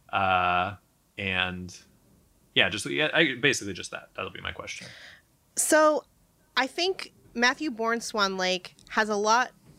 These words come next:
Speaker 2: I would say has a lot more story than the original Swan Lake, but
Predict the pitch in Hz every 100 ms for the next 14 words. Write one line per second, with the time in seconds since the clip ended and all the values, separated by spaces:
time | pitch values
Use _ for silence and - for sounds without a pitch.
0 | - - - 285 320 285 - 226 220 202
1 | 196 202 175 190 190 208 240 - 269 269
2 | 277 294 320 _ - - _ - 214 214
3 | 214 214 220 _ _ _ _ - 214 202
4 | 196 208 233 - 254 254 262 285 - -
5 | - - - - _ 185 185 262 233 202